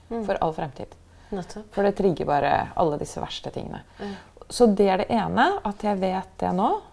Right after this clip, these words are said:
Speaker 2: Og så vet jeg at, eh, jeg har masse andre strategier som er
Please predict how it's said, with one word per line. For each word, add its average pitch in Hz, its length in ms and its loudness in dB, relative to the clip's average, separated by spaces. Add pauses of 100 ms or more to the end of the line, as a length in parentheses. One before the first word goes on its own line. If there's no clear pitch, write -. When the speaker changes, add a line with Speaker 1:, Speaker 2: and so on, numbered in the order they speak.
(120)
Speaker 2:
Og 240 80 -2
så 240 160 0
vet 190 340 -4
jeg 196 140 0
at, 202 180 -6
eh, 220 220 2 (580)
jeg 240 80 -2
har 226 80 6
masse 247 320 4
andre 190 380 4
strategier 175 560 -4
som - 180 -6
er 180 200 -4